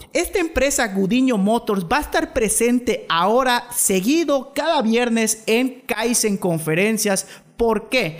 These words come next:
Porque vamos a estar grabando desde carros exóticos. El día de hoy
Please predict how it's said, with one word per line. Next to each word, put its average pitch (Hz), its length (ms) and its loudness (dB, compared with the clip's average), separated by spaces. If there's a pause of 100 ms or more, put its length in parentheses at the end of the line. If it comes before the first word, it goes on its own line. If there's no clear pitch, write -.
(140)
Porque 233 220 -2
vamos 302 240 0
a 254 60 0
estar 262 200 -2
grabando 226 540 0
desde 170 400 -2
carros 208 560 0
exóticos. 165 960 -2
El 180 80 0
día 262 140 2
de 220 80 2
hoy 247 240 2